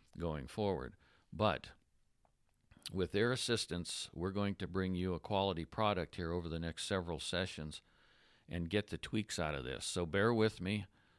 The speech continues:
stay with us, and hopefully you're going to be able to, uh, learn something. We're gonna put it in a layman's terms. We're gonna take all of that, uh, vernacular out of it from the advisory perspective.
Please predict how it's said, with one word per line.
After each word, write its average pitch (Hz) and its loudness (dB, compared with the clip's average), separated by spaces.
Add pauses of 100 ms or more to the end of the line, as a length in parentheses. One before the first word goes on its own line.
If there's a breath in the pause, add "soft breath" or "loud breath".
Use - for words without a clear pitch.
(100)
stay 104 2
with 110 2
us, 78 -2 (440 soft breath)
and 82 -2
hopefully 98 -2
you're 90 0
going 87 -2
to - -10
be 85 -2
able 87 -4
to, 80 -4
uh, 76 -6 (240)
learn 95 -2
something. 82 -4 (640 soft breath)
We're 87 -4
gonna 95 0
put 110 2
it 95 4
in 98 0
a 82 0
layman's 120 0
terms. 131 0
We're - -6
gonna 78 -2
take - -2
all 95 4
of 90 0
that, 90 -2
uh, 80 -2
vernacular 98 -2 (600 soft breath)
out 101 4
of 107 2
it - 0
from 87 -2
the 73 -4
advisory 98 0
perspective. 107 -4